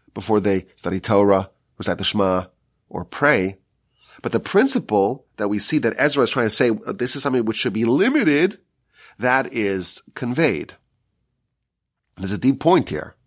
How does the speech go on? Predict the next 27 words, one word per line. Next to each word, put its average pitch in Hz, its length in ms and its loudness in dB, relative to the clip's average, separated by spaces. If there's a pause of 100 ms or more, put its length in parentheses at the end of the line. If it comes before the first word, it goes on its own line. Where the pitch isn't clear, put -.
(800)
You 107 60 0
know, 104 240 0
we're 117 280 4
humans, 101 680 -2
and - 140 -10
we 101 60 0
always 113 180 2
define 104 480 0
a 98 40 -8
human 90 580 0
as, 85 380 -6
well, - 340 -12 (500)
a 95 60 -10
hybrid. 127 480 -4 (1700)
Half - 580 -2 (180)
an 107 140 -2
angel 147 560 2 (420)
and - 160 -8
half 82 400 -4
an 113 100 0
animal. 110 460 2 (1120)
We 117 140 2
have 123 160 2
the 123 140 2
instincts 131 560 0
of 95 140 -10
animal, 95 560 -4